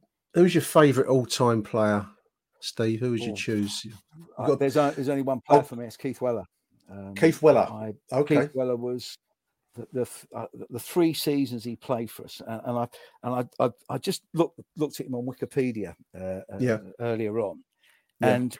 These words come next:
Speaker 2: uh, his stats were forty goals in a hundred and twenty-one games over three seasons, uh, which
Speaker 1: Yeah.
Speaker 2: is pretty decent. But the, the beauty of his, him, him as a footballer, he, he was the player that as, as a young kid I wanted to be,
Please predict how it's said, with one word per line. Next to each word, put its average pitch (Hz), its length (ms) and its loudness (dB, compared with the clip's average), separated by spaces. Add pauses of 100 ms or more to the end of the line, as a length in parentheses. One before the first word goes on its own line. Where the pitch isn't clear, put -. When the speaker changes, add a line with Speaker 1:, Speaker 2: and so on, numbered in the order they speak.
Speaker 2:
uh, 117 140 -2
his 131 320 -4
stats - 760 -2
were 120 260 2 (280)
forty 160 480 2
goals 117 420 2
in 107 100 -8
a 107 60 -8
hundred 117 220 -8
and 117 100 -10
twenty-one 107 460 -8
games 82 460 -18 (1120)
over 104 220 -10
three 107 260 -4
seasons, 87 600 -10 (180)
uh, 117 100 -10
which 117 260 -4
Speaker 1:
Yeah. 127 160 6
Speaker 2:
is - 180 -4 (760)
pretty 135 280 2
decent. 110 440 -4 (140)
But 139 200 0
the, 143 180 -8
the 156 140 -4 (120)
beauty 175 340 -2
of 131 60 -2
his, 131 360 -4
him, 123 600 -6 (100)
him 120 160 -6
as 104 100 -8
a 107 60 -10
footballer, 107 420 -8 (180)
he, 160 200 2
he 160 100 2
was 139 120 -2
the 139 80 0
player 156 340 0
that 123 120 -6
as, 120 120 -8
as 117 140 -6
a 117 40 -4
young 120 180 -6
kid 117 220 -4
I 117 80 -2
wanted 113 280 -8
to 110 60 -8
be, 110 300 -8